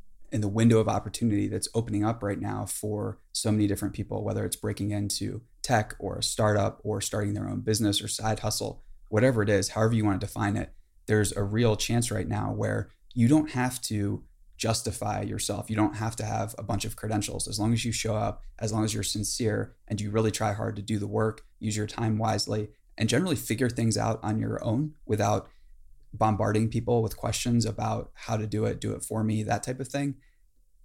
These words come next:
There are so many people that see that and come in and wanna help you. So the opportunities that you think might be out of your reach now are all accessible, just with a little bit more of, you know, working on nights and weekends and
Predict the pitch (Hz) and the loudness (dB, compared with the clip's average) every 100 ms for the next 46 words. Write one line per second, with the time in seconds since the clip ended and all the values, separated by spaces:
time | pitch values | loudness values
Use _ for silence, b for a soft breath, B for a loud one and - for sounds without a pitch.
0 | - 117 135 143 104 - 127 147 113 - | -6 0 2 2 -2 0 2 4 2 0
1 | 120 117 104 - - - 127 117 101 95 | -2 -2 -4 -4 -4 -2 0 0 -2 -4
2 | 107 98 - 123 120 113 - - 107 113 | -4 -6 -2 2 4 2 0 -4 -2 -2
3 | 107 120 123 - - - - - - 123 | 0 -2 -4 -6 -12 -14 -20 -10 0 4
4 | 113 131 139 - 135 120 113 107 107 107 | 4 4 2 4 4 4 0 -2 -4 -6
5 | 104 110 107 - 113 113 - 110 110 107 | -4 -2 -4 -2 0 0 0 0 0 0
6 | 110 104 107 104 - 110 120 143 - _ | -2 -2 -2 -4 -4 -2 -4 -6 -10 _
7 | _ - 113 98 113 110 120 107 - 113 | _ 0 0 2 2 4 2 0 -4 -4
8 | 120 135 147 147 - _ _ - 120 123 | -4 -2 -2 -2 -6 _ _ 0 2 2
9 | - 117 - 113 110 139 190 175 160 143 | 2 2 2 -2 -2 -2 -2 0 0 0
10 | 143 117 117 117 117 110 104 110 110 - | 0 0 2 2 2 0 -2 -2 -2 -6
11 | - _ _ - - 110 113 - 117 113 | -12 _ _ -20 -6 -4 -4 -4 -2 0
12 | 113 107 104 110 110 110 110 - 110 - | 2 0 0 -2 -2 -2 -4 -2 -2 -2
13 | 107 104 110 104 110 - 107 104 110 | -4 -4 -4 -4 -4 -4 -4 -4 -6